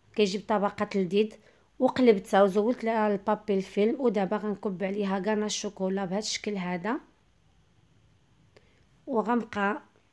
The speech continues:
يعني نوزعو على الطرطه كامله حتى يتوزع لي كامل من الجوانب.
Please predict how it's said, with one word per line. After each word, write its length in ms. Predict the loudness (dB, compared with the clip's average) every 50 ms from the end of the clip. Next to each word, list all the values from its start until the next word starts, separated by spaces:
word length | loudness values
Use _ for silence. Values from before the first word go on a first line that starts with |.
| _ _ _ _ _ _ _ _ -6
يعني 540 | -6 -4 -2 0 2 2 4 2 2 2 2
نوزعو 580 | 2 4 4 4 2 0 -2 -6 -4 -2 -2
على 180 | -2 -2 -2 -4
الطرطه 440 | -6 -6 -6 -6 -6 -6 -6 -8 -8
كامله 380 | -6 -4 -4 -2 -2 -2 -4
حتى 200 | -4 -6 -6 -6
يتوزع 460 | -6 -6 -6 -8 -8 -6 -4 -4 -4
لي 140 | -4 -4 -6
كامل 500 | -6 -4 -4 -2 -2 -2 -2 -4 -4 -2
من 320 | -2 -2 -2 -4 -4 -6 -6
الجوانب. 600 | -6 -4 -2 -2 -2 -2 -2 -2 -2 -2 -2